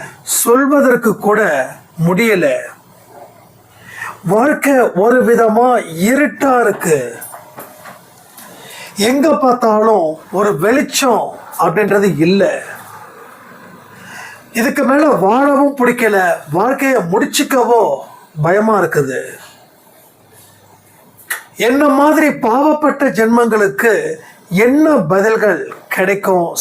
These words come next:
சாயப்பா கிட்ட இருந்து கொஞ்சம் இந்த பதிவு முக்கியமானதா இங்க எல்லாருக்கும் போய் சேரணும்னு அந்த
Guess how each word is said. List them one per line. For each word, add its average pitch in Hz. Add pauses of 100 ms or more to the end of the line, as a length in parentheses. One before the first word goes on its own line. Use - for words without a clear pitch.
சாயப்பா 175
கிட்ட 151
இருந்து 147 (920)
கொஞ்சம் 247 (100)
இந்த 202
பதிவு 202 (840)
முக்கியமானதா 233 (2000)
இங்க 208
எல்லாருக்கும் 233 (240)
போய் 208 (100)
சேரணும்னு 214 (400)
அந்த 202